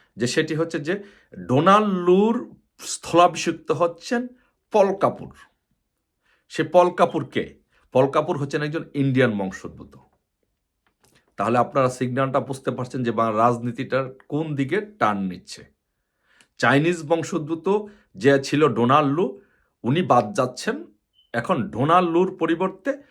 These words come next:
ওনার স্থলাভিষিক্ত হচ্ছেন পল কাপুর। পল কাপুর হচ্ছেন ইন্ডিয়ান বংশোদ্ভূত। তার মানে হচ্ছে আমরা ধরে নিতে পারি ইন্ডিয়ার সাথে মার্কিন যুক্তরাষ্ট্রের সম্পর্কের আরও এক ধাপ উন্নতি হচ্ছে এবং মার্কিন যুক্তরাষ্ট্র বাংলাদেশকে ভারতের চোখে দেখার অনেকটা চেষ্টা করবে,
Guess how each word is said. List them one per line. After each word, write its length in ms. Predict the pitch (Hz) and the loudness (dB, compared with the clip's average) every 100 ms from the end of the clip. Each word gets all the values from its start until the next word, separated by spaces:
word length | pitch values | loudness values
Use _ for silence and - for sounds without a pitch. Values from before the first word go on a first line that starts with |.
| _ - | _ -6
ওনার 180 | 110 143 | 0 0
স্থলাভিষিক্ত 720 | - - 139 139 143 147 - | 0 0 0 0 -4 -10 -8
হচ্ছেন 280 | 151 156 135 | -6 -4 -4
পল 320 | - 151 143 | 2 4 4
কাপুর। 280 | 147 107 113 | 0 -2 -2
পল 220 | - 123 | -4 -4
কাপুর 280 | 131 127 127 | -6 -8 -6
হচ্ছেন 320 | 110 - 240 - _ _ | -6 -8 -8 -10 _ _
ইন্ডিয়ান 400 | 110 113 101 98 | -2 0 0 -2
বংশোদ্ভূত। 520 | 95 92 - 73 - _ _ _ _ _ _ _ | -4 -8 -12 -20 -20 _ _ _ _ _ _ _
তার 160 | - 110 | -2 0
মানে 200 | 120 139 | 2 2
হচ্ছে 220 | 160 - | 0 2
আমরা 240 | 143 127 113 | 4 4 2
ধরে 320 | 101 107 135 | 0 0 2
নিতে 260 | 175 180 | 0 -4
পারি 220 | 185 185 185 | -2 -2 -2
ইন্ডিয়ার 360 | 123 120 131 | -2 0 -2
সাথে 260 | 135 147 - | -2 -8 -6
মার্কিন 420 | 107 107 131 117 | -2 -2 -2 -6
যুক্তরাষ্ট্রের 560 | 104 - 113 107 107 110 | -6 -8 -4 -4 -6 -10
সম্পর্কের 580 | - 107 107 104 147 | -10 -10 -10 -6 -6
আরও 300 | - 196 - | -4 -2 -2
এক 260 | 107 98 92 | -2 -4 -2
ধাপ 280 | 127 147 - _ _ _ _ | 0 0 -8 _ _ _ _
উন্নতি 400 | - 120 135 131 | -2 0 0 0
হচ্ছে 400 | 147 156 - 254 254 _ _ _ - | -2 -4 -4 -6 -6 _ _ _ 0
এবং 400 | 139 151 95 - _ _ _ 95 | 4 2 0 -12 _ _ _ 0
মার্কিন 380 | 139 135 233 | 0 2 -2
যুক্তরাষ্ট্র 540 | 160 160 - 147 143 120 | -2 -4 -2 -4 -2 -2
বাংলাদেশকে 680 | 95 117 123 110 107 - 165 | 0 0 0 0 -4 -6 -8
ভারতের 460 | 95 110 135 143 | -4 -2 0 0
চোখে 320 | 127 127 - | -2 -4 -4
দেখার 320 | 95 104 92 98 | -4 -4 -4 -4
অনেকটা 340 | 98 98 139 | -4 -8 -10
চেষ্টা 320 | - - - | -10 -14 -14
করবে, 280 | 76 67 | -18 -20